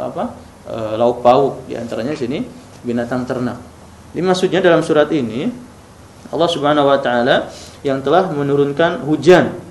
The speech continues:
Maka dengan turunnya hujan, Allah Subhanahu wa taala menghidupkan bumi sudah mati. Ya, sebelumnya mati maksudnya.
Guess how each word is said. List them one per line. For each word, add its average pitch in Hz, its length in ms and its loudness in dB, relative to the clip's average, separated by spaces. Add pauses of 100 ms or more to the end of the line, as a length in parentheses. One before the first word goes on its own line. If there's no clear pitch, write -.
(1160)
Maka 127 280 4
dengan 160 280 4
turunnya 165 280 4
hujan, 160 480 6
Allah 180 240 6
Subhanahu 160 360 6
wa 156 40 6
taala 180 200 4
menghidupkan 165 520 2
bumi 180 440 4 (360)
sudah 185 440 0
mati. 170 440 2 (760)
Ya, 127 120 -6
sebelumnya 165 320 2
mati 180 320 4
maksudnya. 135 480 -4